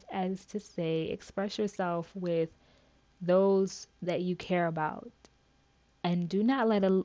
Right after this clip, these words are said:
a day go by without admitting what you feel,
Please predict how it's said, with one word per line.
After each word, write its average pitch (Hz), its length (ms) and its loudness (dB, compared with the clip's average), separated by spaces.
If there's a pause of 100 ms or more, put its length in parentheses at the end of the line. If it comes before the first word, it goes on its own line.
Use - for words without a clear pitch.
a 180 100 -2
day 185 360 4
go 185 240 0
by 170 640 -4 (1300)
without 196 560 2
admitting 175 960 -6 (800)
what 185 160 -2
you 170 180 -2
feel, 185 600 0